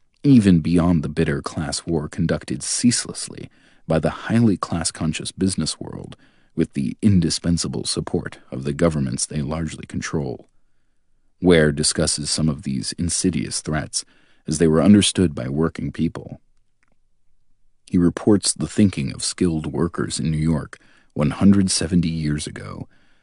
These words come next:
who repeated the common view that a daily wage is a form of slavery, and warned perceptively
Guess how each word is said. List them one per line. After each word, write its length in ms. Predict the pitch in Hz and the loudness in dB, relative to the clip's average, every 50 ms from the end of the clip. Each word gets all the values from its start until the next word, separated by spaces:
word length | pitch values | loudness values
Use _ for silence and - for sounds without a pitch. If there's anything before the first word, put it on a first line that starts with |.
| _ _ | _ _
who 160 | - - 95 90 | 0 2 4 4
repeated 500 | 92 87 - - - 127 123 117 98 85 | 4 4 2 2 0 2 2 2 2 0
the 80 | 90 | 0
common 420 | 82 - - 104 101 98 95 85 73 | -2 0 0 2 4 6 6 6 4
view 260 | 78 92 87 82 - | 2 2 2 2 2
that 220 | - - 71 69 | 0 -4 -4 -2
a 80 | 73 76 | -2 -2
daily 440 | 76 76 87 92 113 113 113 110 92 | 0 0 2 6 6 6 6 6 4
wage 560 | 82 82 82 85 87 90 87 85 - - - - | 4 2 2 2 2 2 0 -2 -4 -8 -8 -6
is 100 | 90 85 | -4 -4
a 60 | 90 82 | -4 -4
form 280 | - - 92 90 87 85 | -2 0 2 2 2 2
of 80 | 80 - | 2 -2
slavery, 640 | - - 80 87 87 78 - - - - - - - _ _ _ _ _ _ _ _ - | -4 -2 0 0 0 0 -2 -6 -12 -14 -14 -16 -20 _ _ _ _ _ _ _ _ -6
and 140 | - - - | -6 -6 -4
warned 540 | - 71 85 92 92 92 90 87 80 - - | -2 2 4 6 8 8 8 6 4 2 -2
perceptively 840 | - - - - - 107 - - - 65 - - 113 - - - | -4 -2 0 0 0 -2 -2 -4 -8 -8 -8 -8 -10 -10 -12 -14